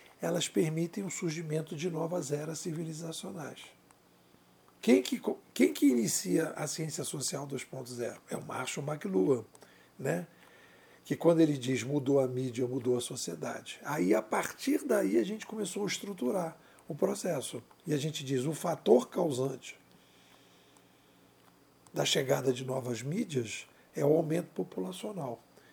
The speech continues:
E o aumento populacional gera novas revoluções midiáticas, e as revoluções midiáticas que permitem a descentralização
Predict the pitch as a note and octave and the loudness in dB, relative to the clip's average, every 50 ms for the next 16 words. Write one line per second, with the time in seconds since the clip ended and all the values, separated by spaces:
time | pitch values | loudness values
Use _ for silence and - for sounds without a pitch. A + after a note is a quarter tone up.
0 | - _ - F3 E3+ F#3+ F#3 F3+ E3 F3 E3+ E3 - - F#3 E3 - - - F3 | -20 _ -4 0 4 6 6 6 6 4 2 2 0 -2 -2 -2 -2 -4 -6 -6
1 | E3+ D3+ - F#3 F3+ E3+ E3+ F3 - - - - _ - - - - _ - C3 | -4 -4 -6 -6 -6 -4 -2 -2 -4 -4 -6 -10 _ -20 -20 -20 -20 _ -8 -2
2 | A#2+ C3+ E3 F3 F3+ D#3 D3+ D3 C#3+ D3 C#3+ C3+ C#3 C#3 C3+ - D3+ C#3 B2 C#3 | 4 8 8 8 8 8 4 2 2 0 -2 0 -2 -2 -4 -2 -4 -4 -4 -4
3 | C#3+ C#3 B2+ - - D3+ C#3 C#3 C3 B2+ C#3 C#3+ C3+ D3 D#3+ D3+ D#3 F3 F#3+ - | -6 -6 -6 -8 -6 -4 -4 -4 -4 -4 -6 -8 -8 -6 -6 -4 -4 -4 -4 -4
4 | - - G3+ F3+ G#3 G3 F3 G3 F#3+ F3+ F#3+ G3 F#3 C#3+ F3+ F3+ F3 D#3 D#3+ E3+ | -2 -2 -2 0 -2 0 2 2 2 2 0 -2 -2 -4 -4 -4 -4 -4 -4 -4
5 | F3+ D#3+ D#3+ E3 - C3+ C#3 - - - C#3 B2 - - - - - G3+ F#3 D3 | -6 -6 -4 -4 -4 -4 -4 -6 -8 -8 -8 -8 -8 -10 -12 -6 -2 0 0 0
6 | E3+ G3+ B3 B3 - - E3 D3 C#3 - - D3 C#3 - D#3 E3 F3 - F3 G2 | 2 2 0 0 0 -2 -4 -2 -2 -4 -4 -4 -6 -6 -6 -4 -4 -2 -2 -4
7 | - - - - - - | -4 -4 -6 -8 -8 -8